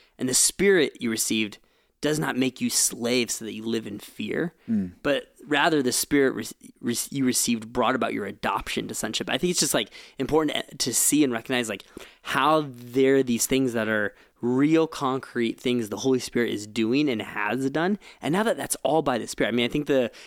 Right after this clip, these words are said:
Speaker 1: the, it's over, like, twenty-five times that he mentions the Spirit in
Speaker 2: Mm-hmm.
Speaker 1: Romans eight.
Speaker 2: Yeah, just
Speaker 1: And
Speaker 2: that chapter.
Speaker 1: just that chapter alone.
Speaker 2: Yeah.
Speaker 1: And he'd only mentioned the Spirit a few times in chapter seven, chapter six
Speaker 2: Mm-hmm.
Speaker 1: before.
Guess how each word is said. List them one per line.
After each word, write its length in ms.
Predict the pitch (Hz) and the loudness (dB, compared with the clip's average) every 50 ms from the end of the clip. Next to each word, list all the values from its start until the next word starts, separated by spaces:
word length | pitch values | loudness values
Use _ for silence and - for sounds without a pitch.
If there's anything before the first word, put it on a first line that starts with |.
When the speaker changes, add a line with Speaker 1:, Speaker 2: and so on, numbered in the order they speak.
| - _ | -20 _
Speaker 1:
the, 220 | - 143 165 - 160 | -2 -2 0 2 0
it's 140 | 143 - | 2 2
over, 160 | 151 131 131 135 | 0 2 2 0
like, 120 | 113 123 | 0 -2
twenty-five 640 | - - 160 160 156 - 151 135 131 127 127 113 | -2 -2 0 0 0 0 2 2 2 2 0 -2
times 380 | - - 120 120 123 123 120 110 | -4 -2 0 0 0 0 0 -2
that 80 | 107 101 | -6 -4
he 100 | 123 123 | -2 -2
mentions 380 | 117 117 117 - - 117 - | -2 0 -2 -2 -4 -6 -6
the 100 | - 113 | -6 -4
Spirit 420 | - - - - 123 117 113 113 - | -4 -4 -2 0 0 0 0 0 -2
in 120 | 117 117 | -4 -4
Speaker 2:
Mm-hmm. 120 | 104 101 107 | 0 2 2
Speaker 1:
Romans 400 | 110 107 - - 98 92 95 - _ _ | 4 4 4 2 2 0 -4 -8 _ _
eight. 280 | - 113 123 160 - | -2 0 0 0 2
Speaker 2:
Yeah, 140 | 117 113 101 | 2 0 2
just 220 | - - 120 117 - | 2 2 2 2 4
Speaker 1:
And 100 | 143 110 | 4 4
Speaker 2:
that 80 | 101 | 4
chapter. 320 | - - - 113 101 - - | 2 0 -2 -2 -2 0 2
Speaker 1:
just 220 | - 220 196 - | 2 2 4 2
that 100 | 254 226 | 2 2
chapter 240 | - 240 220 - 240 | 2 0 2 4 4
alone. 200 | - 247 240 208 | 6 6 6 6
Speaker 2:
Yeah. 40 | 196 | 4
Speaker 1:
And 100 | 139 156 | 2 2
he'd 120 | 160 156 | 2 2
only 180 | 170 180 180 165 | 4 4 4 4
mentioned 340 | 160 165 170 - 170 147 | 4 2 2 2 0 2
the 80 | 123 127 | 2 0
Spirit 320 | - - - 135 135 113 | -2 0 2 2 2 2
a 60 | 113 110 | 0 -4
few 340 | - _ - 156 170 170 | -6 _ -4 0 0 0
times 440 | 165 - - 156 143 147 143 127 - | 0 0 0 0 2 2 2 0 0
in 260 | - 117 117 107 113 - - - - - _ - - - - 131 | -2 -2 -2 -2 -4 -6 -8 -18 -20 -16 _ -8 -6 -4 -4 -2
chapter 240 | - 156 127 - 123 | -2 -2 -2 0 -2
seven, 360 | - - 147 127 113 123 120 | 0 2 2 2 2 2 0
chapter 220 | 113 127 113 - - | 0 -2 -4 0 0
six 260 | - - 123 - 110 | 0 0 0 -2 -2
Speaker 2:
Mm-hmm. 120 | 107 104 | -2 0
Speaker 1:
before. 300 | 104 107 110 117 139 - | 2 2 2 2 0 -2